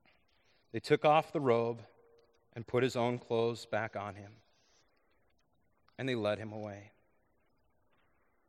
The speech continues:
The King of the universe is there, bloody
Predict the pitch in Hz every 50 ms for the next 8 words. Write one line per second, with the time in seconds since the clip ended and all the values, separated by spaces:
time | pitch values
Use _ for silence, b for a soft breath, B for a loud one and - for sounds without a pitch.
0 | _ _ _ _ _ _ - 110 - - 147 147 160 180 175 190 160 131 123 127
1 | 117 113 123 120 123 - - - - - - - _ _ _ _ _ _ _ _
2 | _ _ _ _ _ _ _ _ _ _ _ _ _ _ _ _ _ _ _ _
3 | _ _ _ _ _ _ - 117 104 107 120 120 117 113 113 110 110 - - -
4 | - _ _ _ _ _ _ _ _ _ _ _ _ _ _ _ _ _ _ _
5 | _ _ _ _ _ _ _ _ _ _ _ _ _ _ _ _ _ _ _ 127
6 | 131 127 127 127 131 147 165 170